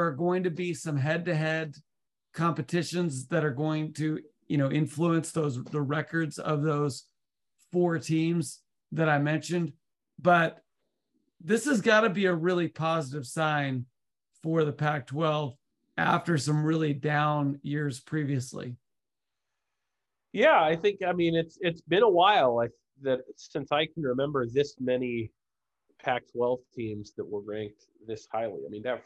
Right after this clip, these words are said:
Speaker 2: four different teams in the top fifteen is, is difficult to do for, for any conference. And so, uh, and, and what's interesting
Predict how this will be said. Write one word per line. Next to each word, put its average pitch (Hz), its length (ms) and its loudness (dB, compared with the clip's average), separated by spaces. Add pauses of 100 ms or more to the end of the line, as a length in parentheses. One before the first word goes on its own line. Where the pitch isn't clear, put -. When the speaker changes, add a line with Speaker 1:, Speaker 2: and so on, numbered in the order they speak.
(140)
Speaker 2:
four 214 180 -2
different 143 300 -10
teams 135 240 -10
in 104 60 -10
the 101 160 -8
top 135 160 -6 (100)
fifteen 135 640 -10
is, - 340 -20
is - 300 -16 (200)
difficult 135 440 -6
to 107 80 -14
do 113 200 -8
for, 95 220 -8 (180)
for - 160 -12
any 127 180 -6
conference. - 520 -20
And 85 100 -18
so, 104 400 -8 (920)
uh, 107 280 -4 (800)
and, 151 300 -4
and 165 160 -2
what's 165 220 0
interesting 170 640 -4